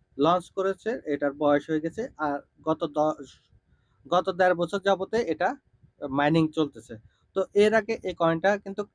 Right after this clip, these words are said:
টেস্টনেটে ছিল, টেস্টনেট থেকে বর্তমানে হচ্ছে মেইননেটে এসেছে। আর হচ্ছে এখন বর্তমানে হচ্ছে, আহ, ডাইরেক্টলি ভাবে এই কয়েনটা মাইনিং চলতেছে, যেটা আমরা,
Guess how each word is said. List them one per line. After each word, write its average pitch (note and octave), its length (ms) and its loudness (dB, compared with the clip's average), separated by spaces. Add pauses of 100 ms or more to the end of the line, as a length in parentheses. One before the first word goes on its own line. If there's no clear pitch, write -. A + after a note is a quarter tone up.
টেস্টনেটে E3+ 460 -2
ছিল, A3+ 260 -6
টেস্টনেট E3+ 460 -6
থেকে F3+ 180 -12
বর্তমানে D#3 480 -6
হচ্ছে D#3+ 340 -6
মেইননেটে C#3+ 500 -2
এসেছে। E3 400 -6 (400)
আর D3 260 0
হচ্ছে E3 280 -6
এখন F3 280 -4
বর্তমানে F3+ 420 -4
হচ্ছে, F3+ 260 -6
আহ, - 500 -10
ডাইরেক্টলি E3 500 0
ভাবে G3+ 360 0
এই E3+ 100 -2
কয়েনটা D3 360 0
মাইনিং C3+ 360 -2
চলতেছে, A#2+ 540 -14
যেটা C#3+ 220 -2
আমরা, D#3 460 -2